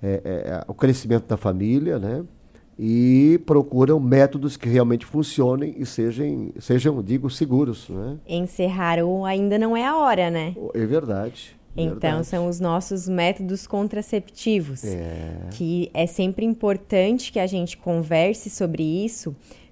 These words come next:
Speaker 2: primeiramente, pra gente lembrar que a gente precisa individualizar a escolha do método contraceptivo. Não é uma fórmula mágica, não é uma receita de bolo.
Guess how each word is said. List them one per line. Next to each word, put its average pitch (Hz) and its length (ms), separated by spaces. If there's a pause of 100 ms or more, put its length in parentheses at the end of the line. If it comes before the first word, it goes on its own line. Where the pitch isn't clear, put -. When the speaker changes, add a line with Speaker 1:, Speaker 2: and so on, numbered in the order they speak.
(120)
Speaker 2:
primeiramente, 226 840
pra 202 180
gente 202 300
lembrar 190 320
que 220 100
a 202 60
gente 196 260
precisa 208 640 (160)
individualizar 226 1300
a 180 60
escolha 175 460
do 160 100
método 156 380
contraceptivo. 147 920 (540)
Não 180 220
é 185 180
uma 208 220
fórmula 165 500
mágica, 160 680
não 160 160
é 165 140
uma 190 180
receita 175 600
de 156 120
bolo. 147 540